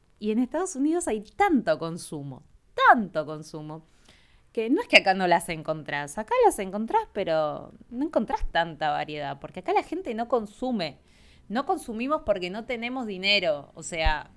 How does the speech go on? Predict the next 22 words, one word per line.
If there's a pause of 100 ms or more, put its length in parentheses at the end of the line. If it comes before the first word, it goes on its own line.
sépanlo. (600)
Y
sale
todo
muy (100)
caro. (640)
Eh,
entonces, (1080)
es
como
que
vas
allá
y,
y
encontrás
de
los
tarritos
de
shampoo, (260)
eh,